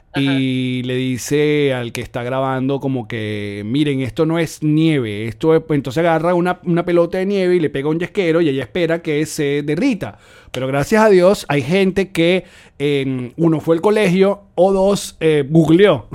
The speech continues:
Speaker 2: <laughs> y entiende que el efecto no va a ser de inmediato derretirse la, la pelota de nieve.
Speaker 1: No, porque además hablan que si es un mechero que está usando, eh, gasoil o ¿qué es lo otro que le llenan los, los mecheros?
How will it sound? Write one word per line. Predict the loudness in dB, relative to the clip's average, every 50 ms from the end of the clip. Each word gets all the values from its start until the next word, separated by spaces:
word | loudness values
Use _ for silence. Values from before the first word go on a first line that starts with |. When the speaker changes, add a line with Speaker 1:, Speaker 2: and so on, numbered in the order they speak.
| 0
Speaker 2:
<laughs> | 0 0 0 0 -6 -2 0 0 0 0 -2 -6 -6 -6
y | -4 -4 -2 -4
entiende | -4 -2 0 0 0 0 0 -4 -6 -6 -4
que | -2 -2 -2 -2 -4 -6 -10 -20 -20 -20 -20 -20 -20 _ _
el | -4 0 2 2
efecto | 2 2 4 4 4 4 4 0 2 2
no | 4 4
va | 4 4
a | 2
ser | 2 2 2 2 2 4
de | 4 2
inmediato | 4 4 4 4 4 2 0 0 0 0 2
derretirse | 4 2 2 0 -6 -6 _ 2 2 2 2 0 -6 -8 -10 -8
la, | -8 -10 -10 -10
la | -10 -10 -10 -10
pelota | -8 -8 -8 -8 -6 -4 -4 -4
de | -2 -2
nieve. | -4 -4 -4 -6 -8 -12 -16 -20 _ _ _ _ _ _ _ _ _ _
Speaker 1:
No, | -4 -4 -2 -2
porque | -2 -2 0 0
además | 0 0 0 -2 -2 -2
hablan | -2 0 0 0 -2 -2
que | -4 -6
si | -6 -6
es | -6
un | -6 -6 -4
mechero | -4 -6 -6 -6 -6 -4 -2 -2 -2 -2 -4 -6 -10
que | -14
está | -14 -8 -6 -6
usando, | -6 -4 -6 -6 -4 0 2 2 4 4 4 4 2 2 0 0 0
eh, | 0 0 0 0 0 -2 -2 -4
gasoil | -4 -6 -6 -4 -2 0 0 2 2 2 2 0 -2 -2 -2
o | 0 2 2 2 0 0 -2 -4 -6
¿qué | -10
es | -8 -6
lo | -6 -6
otro | -6 -6 -6
que | -4
le | -4 -2
llenan | -4 -4 -4 -6
los, | -8 -8 -8
los | -10 -10 -10
mecheros? | -10 -14 -8 -6 -6 -6 -6